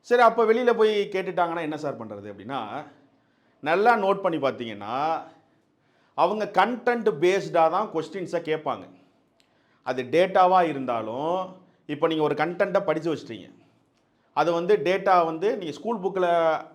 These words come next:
கேட்க, கேட்டாதீங்க, அட்டெண்ட் பண்ணிடலாம். அதை தாண்டி வெளியில வந்து ஏதோ ஒரு புக்கு, அந்த புக்லேருந்து கேட்டுட்டாங்கன்னா, அந்த புக்லேருந்து ஒரே ஒரு கொஸ்டின் கேட்குறாங்கன்னு வச்சுங்க. இப்ப அந்த புக்கு மொத்தம் ஆயிரம் பேஜ் இருக்கு.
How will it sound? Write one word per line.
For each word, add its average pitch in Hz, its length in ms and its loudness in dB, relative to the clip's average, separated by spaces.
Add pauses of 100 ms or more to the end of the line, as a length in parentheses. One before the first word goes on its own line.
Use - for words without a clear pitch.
கேட்க, 175 260 -6
கேட்டாதீங்க, 175 600 -4
அட்டெண்ட் 151 200 -6
பண்ணிடலாம். 113 320 -12 (260)
அதை 165 180 -2
தாண்டி 214 260 2
வெளியில 214 380 0
வந்து 190 260 0 (260)
ஏதோ 185 220 0
ஒரு 214 160 4
புக்கு, 147 320 -6
அந்த 147 220 -6
புக்லேருந்து 160 420 -6
கேட்டுட்டாங்கன்னா, 120 560 -6 (580)
அந்த 170 180 2
புக்லேருந்து 196 360 0
ஒரே 175 160 4
ஒரு 202 140 2
கொஸ்டின் 151 260 -4
கேட்குறாங்கன்னு 131 420 -6
வச்சுங்க. 107 220 -14
இப்ப 139 200 -2
அந்த 165 140 0
புக்கு 180 220 -4
மொத்தம் 180 220 -2
ஆயிரம் 160 300 0
பேஜ் 156 200 -4
இருக்கு. 98 240 -8